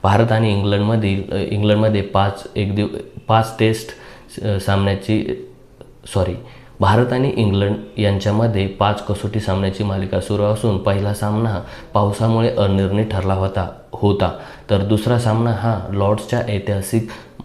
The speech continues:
मैदानावर सुरू असून आता सध्या हा सामना खूपच रोमांचक स्थितीमध्ये आला आहे. पहिल्या डावा-, पहिल्या डावामध्ये भारताने तीनशे चौसष्ट धावाच्या बदल्यात इंग्लंडने जवळपास तीनशे एक्क्याण्णव धावा करत जव-, सत्त्याण्णव धावा, अ,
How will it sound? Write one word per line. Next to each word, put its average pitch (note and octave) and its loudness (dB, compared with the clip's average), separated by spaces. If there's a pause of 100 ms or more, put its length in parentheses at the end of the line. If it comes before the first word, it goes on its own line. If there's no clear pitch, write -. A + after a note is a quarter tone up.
(420)
मैदानावर G2 2
सुरू F#2+ 0
असून G#2 2 (360)
आता A2+ 0
सध्या G#2+ 2
हा G#2 2
सामना G#2 0
खूपच G#2+ -2
रोमांचक G2 0
स्थितीमध्ये G2+ 0
आला F#2+ 0
आहे. F#2+ 0 (400)
पहिल्या G#2+ 4
डावा-, G#2+ 2
पहिल्या G#2 2
डावामध्ये A2+ 2
भारताने F#2+ -2
तीनशे G#2 -2
चौसष्ट G#2+ -2
धावाच्या F#2+ 0
बदल्यात G#2+ 0 (420)
इंग्लंडने A2 4
जवळपास G#2 0
तीनशे G2+ 0
एक्क्याण्णव A2 0
धावा G2 0
करत G#2 0
जव-, G2+ -2 (380)
सत्त्याण्णव A2+ 2
धावा, F#2 0 (320)
अ, G#2+ 2